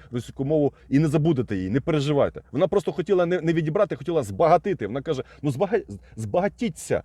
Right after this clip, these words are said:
вивчіть мову українську, народу, де ви живете». В чому радикалізм? А українці, які вже знають українську мову, вона каже: «Вдоскональте свої знання, вдоскональте, а, вивчайте глибше». Що ж тут поганого? Це просвітництво,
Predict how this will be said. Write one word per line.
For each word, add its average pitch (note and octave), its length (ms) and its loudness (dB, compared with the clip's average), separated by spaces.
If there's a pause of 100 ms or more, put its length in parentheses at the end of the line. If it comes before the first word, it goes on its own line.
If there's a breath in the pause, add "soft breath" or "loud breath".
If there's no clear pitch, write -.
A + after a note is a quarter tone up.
(140 loud breath)
вивчіть D3+ 520 0
мову D#3+ 280 4
українську, E3 680 -2
народу, G#3 320 0
де E3 140 0
ви F3+ 120 2
живете». E3 380 0 (160 soft breath)
В - 60 -20
чому E3 340 4
радикалізм? C3 540 -2 (260 soft breath)
А D3+ 100 10
українці, G#3 440 2
які G3+ 140 -8
вже F#3 140 -4
знають G#3+ 260 0
українську F3+ 400 -6
мову, E3 100 0
вона D#3+ 160 -2
каже: D3+ 200 -4
«Вдоскональте F#3 880 2
свої D#3 320 -4
знання, B2+ 380 -4
вдоскональте, F3 760 -4 (300 soft breath)
а, A#2 360 8
вивчайте G#3 520 0
глибше». G3+ 380 -2 (140)
Що - 180 -8
ж - 80 -8
тут F#3 120 -8
поганого? E3+ 460 -4 (120)
Це G#3 120 0
просвітництво, E3+ 800 -4